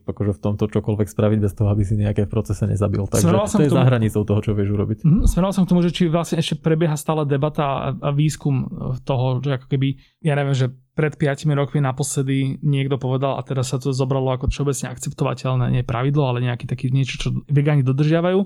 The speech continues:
Speaker 2: že napríklad, že toto už nejeme a tomuto ešte nepodriadujeme to uvažovanie, napríklad teda tým kvasinkám a podobne,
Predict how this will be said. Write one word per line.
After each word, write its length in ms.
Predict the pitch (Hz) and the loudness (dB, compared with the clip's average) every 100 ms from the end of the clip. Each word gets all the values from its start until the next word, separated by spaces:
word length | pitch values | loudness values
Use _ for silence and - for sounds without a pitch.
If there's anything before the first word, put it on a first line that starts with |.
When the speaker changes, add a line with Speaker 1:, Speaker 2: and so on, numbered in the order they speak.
| - - - - _ | -4 -18 -20 -20 _
Speaker 2:
že 120 | 147 | 0
napríklad, 380 | 143 143 151 139 | 2 0 0 0
že 100 | 135 | 0
toto 260 | 151 147 | 0 2
už 260 | 151 131 - | 0 0 -2
nejeme 640 | 135 143 151 170 196 196 _ _ _ _ _ _ | 2 2 4 4 2 -2 _ _ _ _ _ _
a 120 | 143 | -6
tomuto 340 | - 147 147 143 | -2 0 2 2
ešte 220 | 131 143 | 0 2
nepodriadujeme 580 | 135 147 139 127 131 131 | 2 2 2 2 2 4
to 120 | 131 | 2
uvažovanie, 420 | 123 123 135 139 | 2 2 2 2
napríklad 260 | 120 - 123 | 2 0 -2
teda 180 | 123 117 | 0 -2
tým 200 | - 113 | -2 -2
kvasinkám 440 | 113 113 151 135 | -2 -2 0 0
a 80 | 110 | 0
podobne, 400 | 113 147 180 | 0 2 4